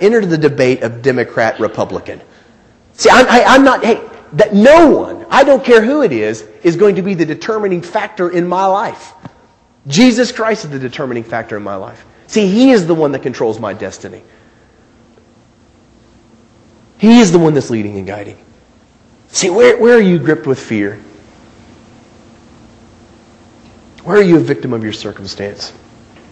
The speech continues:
I think our sister's gonna come and play the piano, and, and, uh, I wanna give you an opportunity to respond tonight.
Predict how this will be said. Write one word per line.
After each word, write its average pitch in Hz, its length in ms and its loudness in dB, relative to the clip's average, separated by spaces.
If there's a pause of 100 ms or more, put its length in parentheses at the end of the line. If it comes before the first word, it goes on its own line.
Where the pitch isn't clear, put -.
(380)
I 139 40 -10
think 143 140 -6
our 110 80 0
sister's 120 300 -6
gonna 104 160 -6
come 110 300 -2
and 87 100 -12
play 104 140 -6
the 98 100 -10
piano, 107 440 -6
and, 92 100 -18 (560)
and, 98 280 -10
uh, 95 300 -8 (720)
I 285 60 -6
wanna 240 140 0
give 139 180 0
you 127 80 4
an 120 60 2
opportunity 117 520 -4
to 113 80 -8
respond 117 500 -6
tonight. 110 460 -8